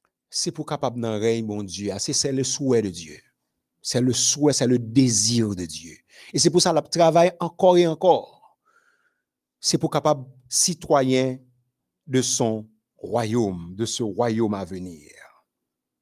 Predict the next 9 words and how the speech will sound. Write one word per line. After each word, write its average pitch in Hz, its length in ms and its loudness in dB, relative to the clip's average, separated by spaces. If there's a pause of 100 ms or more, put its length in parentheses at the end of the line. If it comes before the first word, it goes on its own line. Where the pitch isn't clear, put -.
(1160)
Alors, 143 580 4 (220)
mes 151 120 0
chers 147 260 -2
amis, 151 440 -2 (260)
que 180 400 8 (200)
rien 170 520 4 (1400)
en 190 200 6
vous 160 540 -2 (640)
et 160 420 4